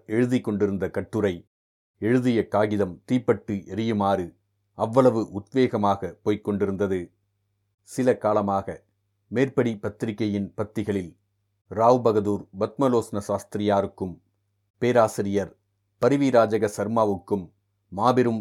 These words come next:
விவாத யுத்தம் நடந்து கொண்டிருந்தது. அந்த யுத்தத்துக்கு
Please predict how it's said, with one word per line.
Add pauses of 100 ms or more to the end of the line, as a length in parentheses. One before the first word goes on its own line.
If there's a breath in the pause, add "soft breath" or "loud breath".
விவாத
யுத்தம் (120)
நடந்து
கொண்டிருந்தது. (920)
அந்த
யுத்தத்துக்கு